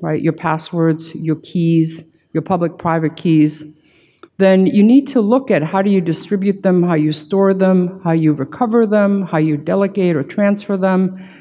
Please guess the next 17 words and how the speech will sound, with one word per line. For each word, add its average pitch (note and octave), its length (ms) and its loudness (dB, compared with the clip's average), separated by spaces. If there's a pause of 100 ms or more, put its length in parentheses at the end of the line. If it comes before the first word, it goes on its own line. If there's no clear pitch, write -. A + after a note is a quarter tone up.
(120)
revoking, E3+ 580 2
destroying. D3+ 760 -2 (680)
These D#4+ 220 2
are D4 100 4
all A#3 100 4
process G3 600 -2
issues. - 560 -8 (640)
And F3+ 240 4 (100)
I G3+ 180 2
usually A#3 600 2
think A#3+ 260 -2
of G3 140 2
it D#3+ 240 2
as E3 260 0
a E3+ 60 0
pilot's F3+ 600 -4
checklist. - 640 -10